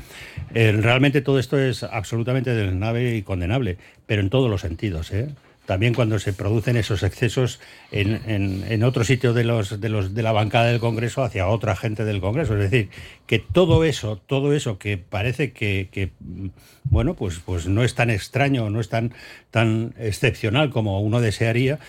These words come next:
pues realmente debería de ser absolutamente controlado y, desde luego, no, no, no se puede uno prestar a este tipo de situaciones. El espectáculo es bochornoso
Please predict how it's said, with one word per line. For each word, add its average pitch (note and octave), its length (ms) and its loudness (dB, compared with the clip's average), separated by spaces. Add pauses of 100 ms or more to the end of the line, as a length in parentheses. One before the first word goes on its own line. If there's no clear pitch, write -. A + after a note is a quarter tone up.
(260)
pues G2 160 -2
realmente A2+ 640 4
debería G#2 420 0
de A2+ 100 0
ser A2+ 440 -2
absolutamente G2 640 -2
controlado G2 640 0
y, G2 240 0
desde E2 240 -4
luego, F2 340 0
no, F#2 320 -2
no, G2 240 0
no D3+ 160 4
se - 140 2
puede G2 220 0
uno F#2+ 200 -2
prestar F#2+ 440 -4 (300)
a G#2 120 2
este G#2+ 200 2
tipo F#2+ 280 0
de F2 80 0
situaciones. F2+ 640 -2
El G2+ 80 -2
espectáculo G2+ 580 0
es E2+ 80 0
bochornoso F#2+ 720 -2